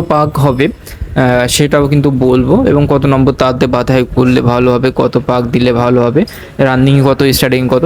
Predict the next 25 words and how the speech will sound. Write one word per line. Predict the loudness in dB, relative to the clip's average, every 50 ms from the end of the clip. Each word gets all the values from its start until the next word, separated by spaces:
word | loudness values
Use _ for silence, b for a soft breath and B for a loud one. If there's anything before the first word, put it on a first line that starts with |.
| 0 -2
সেটাও | -2 -4 -2 -2 0 -2 0 0
কিন্তু | -2 0 2 2 2 2
ডিটেলস | 0 -2 -2 0 -2 0 0 0 -2
একদম | 0 0 0 -2 -2
খুলে | 0 0 2 2 2
বলবো | 2 2 2 2 2
এবং | 2 2 2 0 0 0
কিন্তু | 0 0 2 2
ডায়াগ্রাম | 0 2 0 0 2 0 2 0 0
আঁকাবো। | -2 -2 -2 0 0 2
এই | 2 2 2
জন্য | 2 0 0 0
কিন্তু | 0 -2 0 0 -2 -2
খাতাটাও, | -2 -4 -4 -2 -2 -2 -2 0 -2 -2
আহ, | -4 -6 -10 -12 -14 -6 -4 -2 0 2
রেডি | 2 2 2 0 -2 0
করে | 0 0 2 2
রেখেছি, | 2 2 2 2 0 0 0 -2
আহ, | -2 -2 -8 -6 -4 -2 0 0
যে | 0 0 -2
আপনাদের | -2 0 -2 -2 -2 -2 -4 -4
খাতায় | -6 -6 -2 -2 0 0 0 0 -2
ডায়াগ্রামটা | -2 -2 -2 0 0 0 0 0 0 -2 -2
আঁকায় | 0 0 0 0
দেখালে | 0 0 0 0 0 0 0